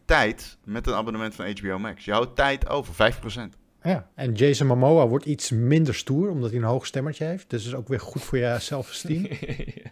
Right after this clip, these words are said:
Speaker 3: dat is echt
Speaker 1: Ja.
Speaker 3: wel
Speaker 1: Eigenlijk ben je een dief van je eigen toekomst als je het niet koopt.
Speaker 2: Nee, Jacco, je moet het gewoon doen.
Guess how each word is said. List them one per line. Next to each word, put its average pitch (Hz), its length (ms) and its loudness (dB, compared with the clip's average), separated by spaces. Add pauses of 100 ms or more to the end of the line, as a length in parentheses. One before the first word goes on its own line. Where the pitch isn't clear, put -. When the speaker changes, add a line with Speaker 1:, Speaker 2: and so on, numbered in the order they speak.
Speaker 3:
dat - 220 -20
is - 100 -20
echt 139 140 -8
Speaker 1:
Ja. 160 140 0
Speaker 3:
wel - 120 -10 (840)
Speaker 1:
Eigenlijk 147 480 2 (440)
ben 131 180 0
je 127 100 2
een 104 120 -2
dief - 200 -2
van 139 160 0
je 120 80 0
eigen 120 320 2
toekomst 127 460 -6
als 104 120 -6
je 113 60 -6
het - 80 -8
niet 104 300 -2
koopt. - 420 -8
Speaker 2:
Nee, 151 160 2
Jacco, 120 340 0
je 123 100 -2
moet 139 100 0
het 131 100 -6
gewoon 143 160 -2
doen. 131 260 2